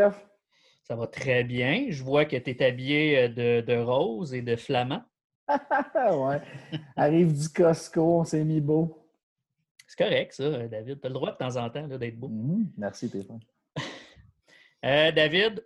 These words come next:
Speaker 2: euh, on a eu, euh, des beaux podcasts dernièrement. Euh, ça a monté en flèche, là, comme j'ai dit auparavant, on est passé de trois cents vues à huit, plus de huit mille vues pour certaines vidéos. Merci bien.
Speaker 1: Brag.
Speaker 2: Brag.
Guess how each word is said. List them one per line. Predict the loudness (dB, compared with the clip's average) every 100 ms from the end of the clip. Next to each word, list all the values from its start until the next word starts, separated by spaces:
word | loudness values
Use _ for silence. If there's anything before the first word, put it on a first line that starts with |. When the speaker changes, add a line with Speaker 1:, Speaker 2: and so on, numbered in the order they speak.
| -4
Speaker 2:
euh, | 0 2 2 0 -6 -10 _ _ -20 _ _ _ _ _ _
on | -6 -2
a | 0
eu, | 0 2 4
euh, | 6 6 4
des | 0 -2
beaux | -4
podcasts | -2 -4 0 -2 -2
dernièrement. | -6 -4 -4 -4 -4 -8 -10 _ _ _ _ -10
Euh, | -6 -4 -2 -4 -4 -6 -8 -10
ça | -6 -4
a |
monté | -2 -2 0 0
en | 2 0
flèche, | -2 0 0 -2
là, | -4
comme | -4
j'ai | -4 -6
dit | -6 -4 -2
auparavant, | 0 0 0 0 -2
on |
est | -2
passé | -2 -4 -2
de | -4
trois | -2 4 4
cents | 2 0 2 0
vues | -2 -2 0 2
à | 2
huit, | 0 -4 -8
plus | -8 -2
de | -2
huit | -2 -4
mille | -2 -4
vues | -4 -6
pour | -8
certaines | -12 -6 -4 -4
vidéos. | -4 -4 -2 -2 -6 _ -20 _ _ _ _ _ -20 _ _ _ _
Merci | -20 -18 -6
bien. | 0
Speaker 1:
Brag. | 4 4 4 0 -4 _ _ _
Speaker 2:
Brag. | -16 -2 2 4 2 0 -8